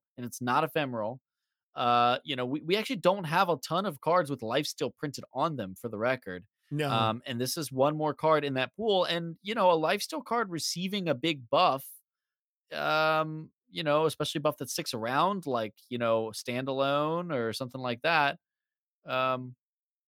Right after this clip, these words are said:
Speaker 1: we, that's a situation I can see this card being, being played in.
Speaker 2: Sure. I mean, there's, like, a three seven Lifesteal in the late game that sees play from Shadow Isles right now, simply because it has Lifesteal.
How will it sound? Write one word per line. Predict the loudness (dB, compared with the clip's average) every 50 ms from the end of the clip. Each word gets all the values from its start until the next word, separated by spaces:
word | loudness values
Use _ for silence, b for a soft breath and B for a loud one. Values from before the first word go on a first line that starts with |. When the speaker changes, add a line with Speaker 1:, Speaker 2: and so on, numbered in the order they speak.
| _ _ _ _
Speaker 1:
we, | -6 -6 -6 -6 -8 -2
that's | 0 0 0 0 -2 -4 -4
a | -4
situation | -2 -2 -4 -4 -2 -2 -2 -2 -2 -4
I | -6 -6
can | -6 -10
see | -10 -10 -10
this | -10 -12 -14
card | -10 -8 -8 -8 -8 -10 _
being, | -10 -10 -8 -10 -10 -12 -16 -18 _ _ _
being | -10 -10 -10 -10
played | -10 -12 -12 -12 -12
in. | -16 -20 -20 _ _ _ _ _ _
Speaker 2:
Sure. | -8 -6 -4 -4 -4 -6 -10 _ _ _
I | -6
mean, | -6 -6 -4
there's, | -6 -6 -6 -6
like, | -8 -8
a | -8 -10 -10 -12 _ _ _
three | -16 -12 -10 -8 -8 -6 -6
seven | -8 -8 -8 -8 -8 -8 -8 -10
Lifesteal | -10 -10 -10 -10 -10 -10 -10 -12 -10 -8 -8 -8 -8 -8 -10 _ -10
in | -8
the | -8 -6
late | -6 -6 -8 -8 -10 _
game | -12 -12 -10 -10 -12
that | -14 -14
sees | -14 -14 -12 -14
play | -12 -10 -10 -10 -10
from | -8 -10 -12 -10
Shadow | -8 -8 -6 -6 -4 -4
Isles | -6 -6 -6 -6
right | -8 -8 -6 -4
now, | -4 -4 -4
simply | -4 -8 -10 -12 -12
because | -10 -8 -8 -6
it | -6 -6
has | -6 -4
Lifesteal. | -4 -4 -4 -4 -6 -6 -6 -6 -8